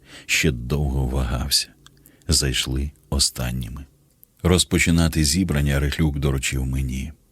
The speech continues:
Я сказав проповідь. Схилились до молитви, але раптом прийшла вантажна машина.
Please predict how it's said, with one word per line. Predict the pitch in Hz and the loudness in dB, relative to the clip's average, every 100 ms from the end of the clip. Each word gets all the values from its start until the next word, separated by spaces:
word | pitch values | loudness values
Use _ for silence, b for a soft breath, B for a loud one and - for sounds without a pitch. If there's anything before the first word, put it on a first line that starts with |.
| - | -4
Я | 78 101 | 0 2
сказав | - 78 73 76 | 0 -2 -2 -2
проповідь. | - 62 58 53 60 - - B B B | -6 -8 -8 -10 -12 -14 -20 B B B
Схилились | - - 104 131 120 92 | -4 2 4 6 4 4
до | 78 78 | 4 4
молитви, | 80 92 104 - 85 | 4 4 0 0 -2
але | - 80 78 | 0 2 2
раптом | 90 - 80 69 | 0 -2 -2 0
прийшла | 69 67 71 | -2 -2 -2
вантажна | 69 67 65 67 65 69 | -2 -2 -2 -4 -2 -2
машина. | 67 69 57 58 57 | -2 -2 -4 -6 -10